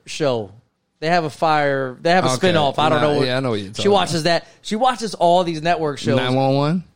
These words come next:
Speaker 1: So she, I don't know if she watches that. All I know is, she, did I say she watches F B I also? That's
Speaker 2: Yeah.
Speaker 1: another, yeah.
Speaker 2: Yeah, yeah, yeah.
Speaker 1: Uh, she, you know, so shout out to her. I can't do it. I can't.
Speaker 2: Yeah,
Speaker 1: There's
Speaker 2: I
Speaker 1: very
Speaker 2: can't
Speaker 1: select
Speaker 2: watch that
Speaker 1: few of
Speaker 2: much
Speaker 1: network
Speaker 2: network.
Speaker 1: shows.
Speaker 2: There's a handful
Speaker 1: And
Speaker 2: of mine,
Speaker 1: Manifest,
Speaker 2: too.
Speaker 1: I, I gave up in the middle of the season. Like, I'm,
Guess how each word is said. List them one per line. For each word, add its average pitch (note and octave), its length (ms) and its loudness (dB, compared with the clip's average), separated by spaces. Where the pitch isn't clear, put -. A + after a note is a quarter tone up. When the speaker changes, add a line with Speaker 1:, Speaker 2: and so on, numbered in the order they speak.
Speaker 1:
So - 180 -4
she, G3+ 320 -8
I D3 120 0
don't D#3+ 80 0
know D3+ 100 2
if B2+ 60 -4
she C#3 80 -8
watches A#2+ 300 -2
that. A#2+ 200 -6
All F#3+ 200 2
I G#3 60 4
know F#3 260 2
is, E3+ 220 0
she, - 140 -20
did F3+ 100 -6
I G#3+ 40 0
say B3+ 160 -4
she B3+ 100 -4
watches A3+ 280 0
F G3 160 0
B F#3+ 140 0
I G3 160 4
also? G#3 340 0
That's F3 160 -2
Speaker 2:
Yeah. - 60 -8
Speaker 1:
another, C#3+ 140 -2
yeah. C3+ 300 0
Speaker 2:
Yeah, G2 240 -4
yeah, F#2+ 240 -6
yeah. - 220 -12
Speaker 1:
Uh, C#3+ 80 -12
she, F3 160 -4
you E3 260 -10
know, B2+ 280 -4
so C#3+ 340 -4
shout E3+ 280 0
out D#3+ 160 0
to D#3 80 -6
her. D3 260 0
I D3 120 -2
can't D3+ 280 -4
do D#3 140 2
it. A#2+ 140 -6
I B2+ 100 -6
can't. G#2+ 40 -10
Speaker 2:
Yeah, G#2+ 200 -2
Speaker 1:
There's D#3 160 -2
Speaker 2:
I - 20 -2
Speaker 1:
very G3+ 200 4
Speaker 2:
can't G3+ 80 -2
Speaker 1:
select F3+ 280 2
Speaker 2:
watch - 60 -14
that E3+ 80 -2
Speaker 1:
few D#3+ 160 2
of C#3 80 0
Speaker 2:
much C#3 100 -6
Speaker 1:
network C#3+ 300 -2
Speaker 2:
network. B2+ 140 -10
Speaker 1:
shows. A#2+ 400 -4
Speaker 2:
There's A#2 160 -4
a A2 80 -2
handful F#2+ 300 -4
Speaker 1:
And D#3 60 -2
Speaker 2:
of - 20 0
mine, G3+ 160 2
Speaker 1:
Manifest, A3 360 2
Speaker 2:
too. F#3+ 80 -12
Speaker 1:
I, G3 240 -2
I F#3+ 100 -2
gave G#3 220 2
up F#3 140 2
in F3+ 60 0
the F3 60 -2
middle F3 160 0
of - 40 -4
the D#3+ 60 -4
season. D#3+ 300 -8
Like, B2+ 180 -6
I'm, D3+ 180 -4